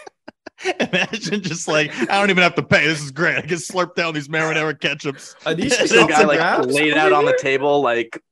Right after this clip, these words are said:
Speaker 3: mouth just under the dispenser, like, pumping it in there.
Speaker 2: Yo, dude, is this for anybody? Can I just
Speaker 1: <laughs> Yeah.
Speaker 3: Is this free? Free?
Speaker 1: Eating that veggie mustard. Like, what is this guy <laughs> doing? I
Speaker 3: Uh,
Speaker 1: can see it. I, some of the characters at Fenway, I
Speaker 3: Oh
Speaker 1: can
Speaker 3: my
Speaker 1: see them just
Speaker 3: gosh.
Speaker 1: grabbing the,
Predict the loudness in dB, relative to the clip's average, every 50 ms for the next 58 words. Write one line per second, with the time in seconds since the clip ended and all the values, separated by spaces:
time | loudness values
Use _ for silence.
0 | _ _ -10 -6 -2 0 0 2 0 0 -2 -2 -2 -2 -2 0 0 0 0 0
1 | 0 0 2 2 0 0 -2 -4 -4 -4 -4 -4 -2 -2 -4 -2 -2 -2 -2 -2
2 | -4 -2 -2 -2 -2 0 -2 -4 -4 -4 -4 -4 -6 -6 -6 -4 -4 -4 -4 -4
3 | -6 -8 -14 -18 -20 -16 -6 -4 -2 -2 -2 -2 -2 -4 -4 -4 -4 -6 -6 -8
4 | -8 -6 -6 -6 -6 -6 -6 -8 -8 -6 -6 -6 -6 -8 -10 -4 -2 -2 0 0
5 | 0 0 -2 -6 -8 -10 -14 -16 _ -10 -6 -4 -2 -2 -2 -4 -6 -8 -12 -8
6 | -6 -4 -4 -4 -4 -4 -2 0 2 2 4 2 2 0 0 -6 _ _ _ -8
7 | -2 0 2 2 4 4 4 4 4 4 2 2 0 -2 -4 -2 -2 -2 0 0
8 | -2 -2 0 -2 -2 -4 -2 -2 -2 0 0 0 0 -2 -2 -2 -2 -2 -2 -4
9 | -4 -6 -6 -2 -2 -4 -4 -4 -8 -12 -12 -12 -10 -8 -6 -4 -2 -2 -2 -2
10 | -4 -4 -4 -4 -4 -4 -8 -16 -18 -20 _ _ _ _ _ _ _ _ _ _
11 | _ _ _ _ _ _ _ _ _ _ _ -14 -14 -14 -18 -20 -20 -20 -20 _
12 | _ _ _ _ -4 0 2 2 2 2 2 0 0 0 2 2 2 2 2 0
13 | -2 -2 -2 -2 -2 -4 -4 -2 -4 -4 -4 -4 -4 -4 -4 -4 -6 -8 -10 -8
14 | -4 -4 -4 -2 -2 -2 -2 0 2 2 2 2 0 -2 -4 -4 -2 -2 -2 0
15 | -2 -2 -4 -4 -4 -2 0 0 -2 -2 -4 -2 -2 -4 -4 -6